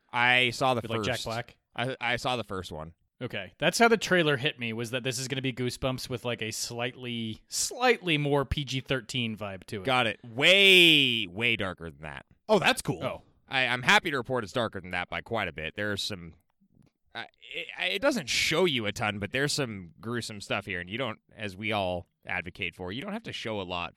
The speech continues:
Speaker 1: for something to land the right way. I went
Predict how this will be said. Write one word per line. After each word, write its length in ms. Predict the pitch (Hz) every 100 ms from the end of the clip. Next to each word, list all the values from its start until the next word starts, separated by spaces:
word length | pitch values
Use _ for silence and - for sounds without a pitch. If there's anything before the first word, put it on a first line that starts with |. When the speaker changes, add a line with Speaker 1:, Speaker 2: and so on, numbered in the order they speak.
| -
Speaker 1:
for 120 | 90
something 300 | 90 85 87
to 80 | 87
land 380 | 82 87 87 80 - _ _ _
the 60 | 90
right 240 | 85 71
way. 360 | 80 76 71 76 _ _ _ _ _ _
I 480 | 143 160 202 240 294
went 560 | 196 131 135 143 135